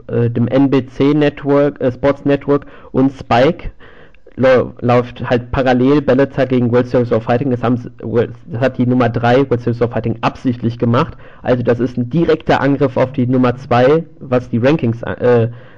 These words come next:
von der M M A des, äh, der Staaten.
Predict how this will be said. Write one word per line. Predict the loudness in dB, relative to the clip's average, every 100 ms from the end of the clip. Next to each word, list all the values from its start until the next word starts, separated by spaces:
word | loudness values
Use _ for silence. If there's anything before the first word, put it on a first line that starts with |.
| -20 -8
von | 0 0 0 -4 -16 -20 -6 0
der | 2 2
M | 2
M | 0 0
A | 0 0
des, | -2 -6 -20 -20 -14
äh, | -2 0
der | 2 0
Staaten. | 0 0 0 0 -2